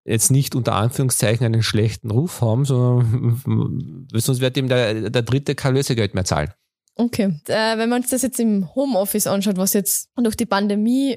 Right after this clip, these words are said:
Speaker 2: viele betroffen hat, hat sich da die Sicherheitslage eben auch mit verschlechtert. War das der Grund, warum's jetzt, ähm, mehr geworden ist? Und auch, ähm, wie können sich da Unternehmen schützen? Weil es haben ja viele die Laptops von daheim genommen.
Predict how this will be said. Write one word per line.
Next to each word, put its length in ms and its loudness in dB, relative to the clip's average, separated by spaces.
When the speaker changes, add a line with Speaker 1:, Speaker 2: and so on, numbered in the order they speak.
Speaker 2:
viele 220 0
betroffen 520 -2
hat, 300 -2
hat 220 -2
sich 120 -2
da 80 0
die 120 2
Sicherheitslage 760 0
eben 200 -2
auch 100 -4
mit 220 0
verschlechtert. 560 -2
War 80 0
das 220 0
der 100 0
Grund, 420 -2
warum's 540 0
jetzt, 360 0
ähm, 340 0
mehr 260 0
geworden 480 0
ist? 400 0
Und 320 -2
auch, 360 0
ähm, 240 -2
wie 160 0
können 240 0
sich 240 -4
da 120 0
Unternehmen 640 0
schützen? 320 0
Weil 60 2
es 80 -2
haben 80 2
ja 60 2
viele 260 0
die 80 -2
Laptops 500 -2
von 160 0
daheim 420 2
genommen. 600 2